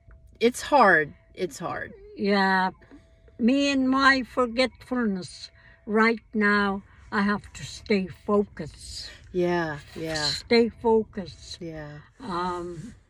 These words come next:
Speaker 2: how did this happen? Even I'm trying to stay focused.
Speaker 1: I know.
Speaker 2: You know, I
Speaker 1: Yeah.
Speaker 2: ask myself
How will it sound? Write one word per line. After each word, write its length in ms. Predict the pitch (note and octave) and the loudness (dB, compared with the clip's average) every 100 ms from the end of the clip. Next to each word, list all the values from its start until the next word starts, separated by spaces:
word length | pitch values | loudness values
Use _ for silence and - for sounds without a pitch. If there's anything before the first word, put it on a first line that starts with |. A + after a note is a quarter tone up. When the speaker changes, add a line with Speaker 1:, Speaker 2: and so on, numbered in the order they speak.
| _ _ _ _ _ _ - _ _ _ _ _ _ _ _ _ | _ _ _ _ _ _ -20 _ _ _ _ _ _ _ _ _
Speaker 2:
how 280 | - A4 E4+ | 6 6 6
did 180 | G4+ - | -2 2
this 240 | G#4+ - | 2 2
happen? 480 | D4+ C#4+ F#4+ F#4 D#4+ | 2 6 6 6 2
Even 360 | E4+ F4 D4+ D4 | 4 4 2 4
I'm 420 | D4+ D#4 D4+ A#3+ - - - - - - - - | 6 4 2 -6 -8 -20 -20 -20 -20 -20 -20 -12
trying 380 | - D#4 E4 E4 | 6 10 10 6
to 160 | - C4 | -2 -4
stay 400 | - - C#4+ C4+ | -4 4 4 4
focused. 760 | - D#4 F4+ B3 G3+ - - - - - - | 4 4 4 -6 -8 -12 -18 -18 -20 -14 -6
Speaker 1:
I 140 | E3+ | -4
know. 200 | E3 E3 | -2 0
Speaker 2:
You 80 | C4 | 2
know, 200 | C4+ B3 | 8 10
I 200 | A3+ A3 | 10 10
Speaker 1:
Yeah. 180 | A3 A3 | 8 8
Speaker 2:
ask 260 | A#3+ - - | 6 2 -6
myself 560 | C#4+ A3+ G3 - F3 | -6 -6 -8 -8 -10